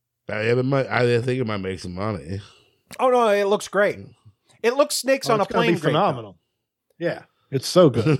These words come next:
Speaker 1: <laughs> What, what did Snakes on a Plane do?
Speaker 2: Well, like, we're gonna like Cocaine Bear.
Speaker 1: Yeah.
Speaker 2: But do you think everybody's gonna go see Con-, Cocaine Bear?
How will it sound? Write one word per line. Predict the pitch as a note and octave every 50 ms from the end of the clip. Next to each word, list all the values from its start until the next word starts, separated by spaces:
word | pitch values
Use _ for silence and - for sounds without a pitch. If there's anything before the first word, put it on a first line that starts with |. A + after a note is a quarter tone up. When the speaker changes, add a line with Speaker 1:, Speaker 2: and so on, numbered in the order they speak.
| - E3+ D#3 - -
Speaker 1:
<laughs> | D#3+ D3 - - F3 - - - - - - - _ _ _ _
What, | A2+ A#2+ B2 B2+ C3 C3 A2+ C3
what | C3+ C3 C3+
did | C3 B2+ B2+
Snakes | - - C3+ C#3 C#3 C3 C#3+
on | C3+ B2+
a | A#2+
Plane | A2+ C#3 C3 C3+ C3+ B2+
do? | G#2+ G2 F2+ F#2 G2 A#2 -
Speaker 2:
Well, | G#3
like, | A#3 B3 A3 F#3
we're | A3 D#4 E4+ D#4+
gonna | D4 C#4 B3+ A3
like | G#3 G#3 G#3+ G3+ - -
Cocaine | G3 F3 D#3+ - F#3 E3+ D#3 D3
Bear. | A2+ F#2+ E2+ C#2+ - _ _ _ _ _
Speaker 1:
Yeah. | A2 B2 B2+ A#2 G2+ F#2 F2 E2+ F2+ F#2+ F#2 F#2 _ _ _ _ _ _
Speaker 2:
But | - F#3+
do | F#3+ B3
you | C4+
think | - D4+ C#4+ - - _ _
everybody's | F#3 F#3+ F#3+ E3+ G3+ G#3 G3 G3+ F#3+ F#3 G3 F#3 F3
gonna | F#3 F#3 F3+
go | E3+ F3 F3
see | - - F3
Con-, | - - F3+ F3 F3
Cocaine | - - F#3 - _ - E3+ D#3 - F3 D#3+ D#3+ D#3+
Bear? | E3 E3+ F3 F3